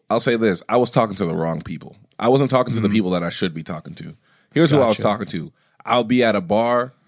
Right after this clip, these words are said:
Speaker 1: and there would be, like,
Speaker 2: <laughs>
Speaker 1: someone, a dude there at the bar, and I would just open up.
Speaker 2: <laughs> Yeah.
Speaker 1: I'm being one hundred with you. I would just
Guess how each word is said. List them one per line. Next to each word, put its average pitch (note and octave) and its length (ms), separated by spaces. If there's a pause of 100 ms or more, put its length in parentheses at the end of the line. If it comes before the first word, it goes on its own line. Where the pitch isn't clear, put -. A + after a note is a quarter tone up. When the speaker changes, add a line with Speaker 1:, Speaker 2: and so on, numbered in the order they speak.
(380)
Speaker 1:
and F#2 140
there G#2 80
would G2+ 80
be, G2+ 140
like, F#2 200
Speaker 2:
<laughs> - 100
Speaker 1:
someone, G#2 280
a G2+ 100
dude A2 280
there A#2 180
at A#2 80
the A2+ 80
bar, A2+ 380
and E2 340
I G#2 100
would F2+ 140
just D#2+ 240 (160)
open E2 320
up. D2 160 (240)
Speaker 2:
<laughs> - 160 (300)
Yeah. C#3+ 300
Speaker 1:
I'm B2+ 140
being C#3 200
one A2+ 140
hundred B2 180
with G2+ 160
you. F2 140
I A#2+ 160
would C#3 120
just G#2+ 200